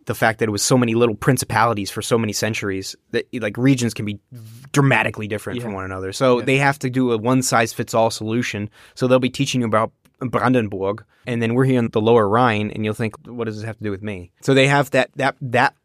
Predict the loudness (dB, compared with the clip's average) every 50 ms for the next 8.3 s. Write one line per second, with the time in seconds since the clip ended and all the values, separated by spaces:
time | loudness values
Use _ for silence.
0 | _ _ 0 2 2 2 2 0 -2 -2 -2 -4 -4 -2 -2 -2 -2 -4 -4 0
1 | 2 2 2 4 4 2 2 2 0 -2 -2 -2 -4 -2 -4 -4 -4 -6 -4 -4
2 | -2 -4 -2 -2 0 0 0 -2 -4 -6 -8 -8 -8 -8 -12 -20 _ _ _ -10
3 | -10 -8 -2 0 2 2 2 2 -2 -4 -4 -4 -6 -8 -4 -4 -4 -4 -4 -4
4 | -6 -4 0 0 2 2 2 0 -2 -4 -4 -4 -4 -4 -6 -6 -6 -6 -6 -4
5 | 0 2 4 4 4 4 2 0 0 2 4 4 4 4 2 -2 -4 -6 -6 -6
6 | -6 -8 -10 -14 _ _ _ _ _ _ _ _ _ _ _ _ _ -2 0 2
7 | 2 2 2 4 4 6 6 6 6 4 4 2 0 0 -2 -4 -4 -4 -2 -2
8 | 0 0 0 0 -2 -6